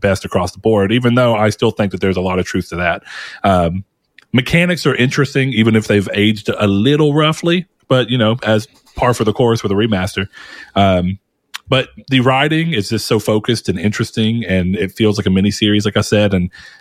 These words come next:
I think the, the pacing, for the most part, is really good. The only thing where I really think the game somewhat fails, at least to me,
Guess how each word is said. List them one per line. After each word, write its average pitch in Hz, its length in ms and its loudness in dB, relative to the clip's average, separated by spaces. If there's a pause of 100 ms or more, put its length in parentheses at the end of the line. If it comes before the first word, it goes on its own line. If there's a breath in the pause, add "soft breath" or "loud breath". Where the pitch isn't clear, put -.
(140 loud breath)
I 110 80 4
think 120 220 0
the, 107 180 -2
the 110 100 0
pacing, 123 680 -2
for 117 120 -2
the 107 80 2
most 101 240 2
part, 110 160 0
is 101 80 0
really 104 200 2
good. 110 280 0 (280 loud breath)
The 156 100 4
only 285 160 2
thing 247 240 0
where 190 100 4
I 160 60 4
really 143 300 2
think 143 260 -2
the 120 80 -6
game 120 340 2
somewhat 113 380 0
fails, 110 400 0
at 98 100 -6
least 101 280 0
to - 100 -6
me, 92 340 -2